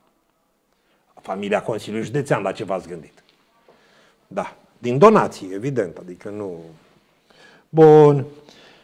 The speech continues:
Cum spuneam, unii s-au pregătit pentru,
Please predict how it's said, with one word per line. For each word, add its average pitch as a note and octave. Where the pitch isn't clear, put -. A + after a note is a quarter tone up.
Cum C4+
spuneam, G#3+
unii A#3
s-au G3+
pregătit E3+
pentru, D#3